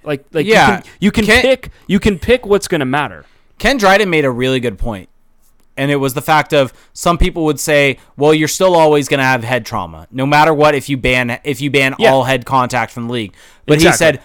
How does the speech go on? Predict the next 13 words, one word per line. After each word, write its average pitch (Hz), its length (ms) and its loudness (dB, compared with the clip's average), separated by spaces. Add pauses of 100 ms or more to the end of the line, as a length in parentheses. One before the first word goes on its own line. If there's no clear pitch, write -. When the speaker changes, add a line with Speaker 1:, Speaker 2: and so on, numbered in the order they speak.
(160)
Speaker 2:
"But 190 260 2
you 185 200 2
are 170 160 4
significantly 165 800 -6
reducing 139 640 -2
the 123 120 -4
amount 113 300 -2
of 113 80 -8
times 107 320 -10
that 107 140 -8
it's 90 120 -16
gonna 101 200 -10
happen." 85 420 -18